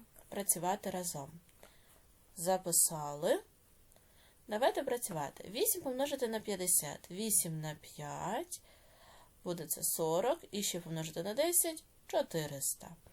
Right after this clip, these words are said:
Сто сорок поділити на сімдесят. Забрали по десятку, поділили то і та частинка на десять. Вийшло чотирнадцять, ділимо на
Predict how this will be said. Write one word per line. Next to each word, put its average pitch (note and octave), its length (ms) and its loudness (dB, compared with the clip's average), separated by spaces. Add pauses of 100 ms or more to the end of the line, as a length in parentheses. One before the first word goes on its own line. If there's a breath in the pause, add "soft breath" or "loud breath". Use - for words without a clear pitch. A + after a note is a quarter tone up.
(340 loud breath)
Сто G#3+ 260 0
сорок F#4 360 4
поділити G#3+ 520 0
на A3 120 -2
сімдесят. G#3 680 0 (680 loud breath)
Забрали F3 840 4 (100)
по D#3+ 280 2
десятку, D#3 760 0
поділили G#3+ 540 0
то G#3 200 -2
і G3+ 100 0
та F#3 200 0
частинка F#3+ 520 -6
на F3+ 140 -4
десять. F3+ 380 -4
Вийшло F3+ 320 -4
чотирнадцять, G#3+ 760 -2
ділимо F3 440 0
на D#3 280 -8